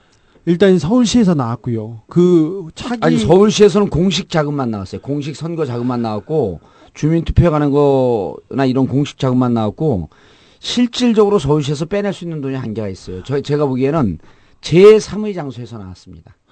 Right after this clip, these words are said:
Speaker 1: 아무튼
Speaker 2: 예.
Speaker 1: 그 돈도 아까워요. 그리고 재선거
Speaker 2: 아니,
Speaker 1: 치러야
Speaker 2: 그걸
Speaker 1: 되는 돈도
Speaker 2: 제삼의,
Speaker 1: 아깝고.
Speaker 2: 제삼의 곳에서 나온 거는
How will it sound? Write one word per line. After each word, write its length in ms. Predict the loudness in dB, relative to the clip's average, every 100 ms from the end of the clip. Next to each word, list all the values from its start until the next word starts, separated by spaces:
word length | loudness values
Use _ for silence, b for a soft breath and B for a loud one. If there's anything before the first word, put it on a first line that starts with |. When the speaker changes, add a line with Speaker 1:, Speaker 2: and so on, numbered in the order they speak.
| b -8
Speaker 1:
아무튼 440 | -4 0 -2 -2 -8 -12
Speaker 2:
예. 260 | -10 -12 -16 _
Speaker 1:
그 180 | 0 4
돈도 300 | 4 4 2
아까워요. 1040 | 0 2 4 4 2 0 0 0 -2 -4
그리고 260 | -6 -6
재선거 640 | -2 2 4 4 0 0 -2
Speaker 2:
아니, 100 | -2
Speaker 1:
치러야 260 | -4 -2 0
Speaker 2:
그걸 140 | 0
Speaker 1:
되는 60 | -2
돈도 120 | -4 -4
Speaker 2:
제삼의, 240 | -4 -4
Speaker 1:
아깝고. 200 | -6 -4
Speaker 2:
제삼의 800 | -4 -2 -4 -6 -8 -10 -12 -16 -20 _ _ -6
곳에서 360 | -4 -2 0
나온 300 | 0 2 4
거는 240 | 4 2